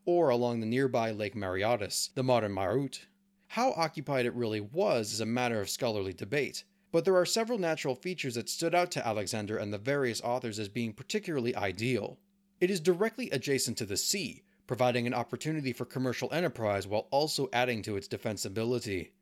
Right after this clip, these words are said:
Because the Nile empties into the Mediterranean, the area surrounding Alexandria did not have many problems with stagnant water. Rome, by contrast, was prone to seasonal inundations of the Tiber River, which led to flooding,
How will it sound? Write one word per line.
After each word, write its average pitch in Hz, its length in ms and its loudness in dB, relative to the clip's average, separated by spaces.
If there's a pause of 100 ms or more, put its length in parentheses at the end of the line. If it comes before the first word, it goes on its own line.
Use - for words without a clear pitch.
(280)
Because 135 320 2
the 131 120 2
Nile 123 320 4
empties 117 340 -2
into 110 140 -4
the 104 80 -6
Mediterranean, 104 880 0
the 147 180 0
area 196 240 4
surrounding 170 540 0
Alexandria 110 560 -2
did 117 160 -4
not 208 160 0
have 202 160 -6
many 151 220 0
problems 143 440 -2
with 101 140 -6
stagnant 98 480 -4
water. 123 480 -2 (160)
Rome, 113 640 2
by 98 240 2
contrast, 120 840 -4
was 147 160 -2
prone 165 380 0
to 135 100 -2
seasonal 185 540 0
inundations 180 680 2
of 104 80 -2
the 101 100 -4
Tiber 110 360 -2
River, 107 340 0
which 107 300 -4
led 98 220 -6
to 104 60 -12
flooding, 120 500 0